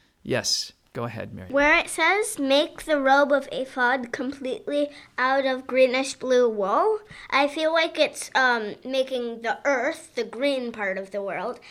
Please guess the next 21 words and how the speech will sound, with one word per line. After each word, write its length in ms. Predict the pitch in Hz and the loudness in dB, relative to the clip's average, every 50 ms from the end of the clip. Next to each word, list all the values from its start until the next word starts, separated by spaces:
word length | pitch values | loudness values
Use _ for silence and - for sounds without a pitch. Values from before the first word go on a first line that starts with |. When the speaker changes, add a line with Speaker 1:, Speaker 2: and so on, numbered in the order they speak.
| - - - | -18 -12 -10
Speaker 2:
and 120 | 233 233 | -8 -8
the 80 | 226 233 | -6 -4
sea, 380 | - - 453 381 311 349 359 | 0 2 2 2 2 0 -2
the 160 | 294 240 240 | -4 -4 -4
blue 380 | 208 - 254 330 427 480 480 453 466 | -4 -2 0 4 6 6 4 4 2
part 200 | 277 240 233 233 | -2 -4 -4 -4
of 180 | 226 233 214 | -6 -10 -10
the 100 | 214 220 | -10 -6
world, 400 | 208 208 202 196 196 196 202 - - | -4 -4 -4 -2 -4 -6 -6 -8 -8
come 300 | - - 277 294 285 277 | -4 -2 -2 -2 -2 -2
together 640 | 277 240 233 - 277 285 285 - 208 202 - 208 - - - | -4 -6 -2 0 2 2 2 2 0 -2 -4 -6 -10 -14 -14
to 100 | - 233 | -14 -10
be 240 | 208 220 214 208 202 | -8 -8 -8 -8 -8
united. 640 | 190 190 214 233 233 208 - - - - - - - _ _ _ _ _ | -8 -6 -4 -2 -2 -2 -4 -6 -10 -16 -18 -20 -20 _ _ _ _ _
Speaker 1:
Roy, 200 | - 135 123 117 | -8 -6 -4 -4
you 100 | 120 120 | -4 -4
want 200 | 120 117 117 120 | -4 -4 -4 -6
to 100 | 131 127 | -6 -6
add 160 | 123 117 113 | -6 -6 -6
to 100 | - 147 | -8 -8
that? 300 | 135 131 135 - - - | -6 -6 -6 -8 -10 -14